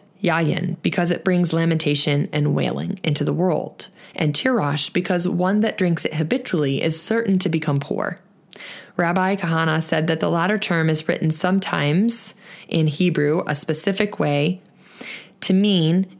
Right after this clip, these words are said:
if drunk in moderation, it gives leadership. So if wine is drunk in moderation, it gives leadership. But if drunk in excess, it leads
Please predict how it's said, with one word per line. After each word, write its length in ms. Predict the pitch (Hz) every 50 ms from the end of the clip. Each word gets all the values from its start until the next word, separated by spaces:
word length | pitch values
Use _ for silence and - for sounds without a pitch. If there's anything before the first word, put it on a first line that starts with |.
| -
if 220 | - 175 160 - -
drunk 400 | - 170 175 196 220 214 - - -
in 120 | 180 175
moderation, 840 | 175 170 170 165 165 170 202 254 247 - - 185 165 165 180 185 180 -
it 280 | - 160 156 - - -
gives 420 | - 165 156 156 156 156 - - -
leadership. 680 | 165 220 233 220 170 - - - 147 - - - - - _ _ - - _ - - _ - - -
So 200 | - - 160 151
if 100 | 147 143
wine 260 | 165 160 160 160 175
is 120 | 185 185 180
drunk 300 | - 160 156 160 160 -
in 120 | - 156 151
moderation, 500 | 151 156 156 165 165 165 160 - 156 151
it 80 | -
gives 220 | - 143 147 160 175
leadership. 600 | 208 220 196 175 - - 151 147 - - - - - - - - - -
But 140 | - 160 156
if 140 | 156 151 156
drunk 340 | - 175 165 160 156 - -
in 160 | 147 143 139 -
excess, 580 | 190 214 208 - - - 143 139 139 - - - - _ -
it 240 | 180 160 - - -
leads 380 | 151 143 139 139 139 - -